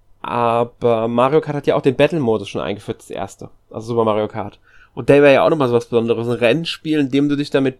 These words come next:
äh, Ballons hinten dranhängen, gegenseitig abschießen musst, um, ähm, ja, zu gewinnen und nicht um das, irgendwie eine Strecke zu fahren und halt nach drei Runden Erster zu sein.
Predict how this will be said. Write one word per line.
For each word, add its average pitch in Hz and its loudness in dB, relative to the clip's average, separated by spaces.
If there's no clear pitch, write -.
äh, - -6
Ballons 127 0
hinten 143 -2
dranhängen, 139 -4
gegenseitig 135 -2
abschießen 165 -8
musst, 151 -4
um, 139 -4
ähm, 123 0
ja, 117 2
zu - -8
gewinnen 123 2
und 120 2
nicht 143 0
um 147 2
das, 127 -2
irgendwie 131 -4
eine 120 0
Strecke 156 0
zu - -12
fahren 117 -2
und 127 -8
halt 113 -2
nach 117 -6
drei 127 4
Runden 127 -2
Erster 123 -4
zu - -20
sein. 101 -12